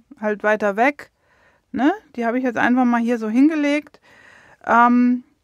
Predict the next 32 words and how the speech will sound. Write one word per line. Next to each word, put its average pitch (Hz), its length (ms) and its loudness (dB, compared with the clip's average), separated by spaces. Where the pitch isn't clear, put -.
und 233 480 -4
der 220 100 2
einzige 269 420 2
Würfel, 269 300 -2
der 233 220 0
auf 233 80 -4
eine 226 100 -4
Karte 285 360 0
<laughs> - 0 -
gefallen 254 600 2
ist, 285 300 2
und 226 160 -6
zwar 208 160 0
auf 226 100 -6
die 202 140 -16
Königin 262 580 0
der 208 400 -4
Stäbe, 220 580 -6
ist 240 300 -6
der 240 180 -4
Hund. 262 480 0
Und 202 140 -6
das 262 180 -2
ist 330 140 -12
spannend, 247 500 0
weil 180 240 -2
das 214 220 -12
ist 262 160 -10
ja 240 160 -4
die 240 120 -10
Vergangenheit. 233 800 -6
Also 202 360 -10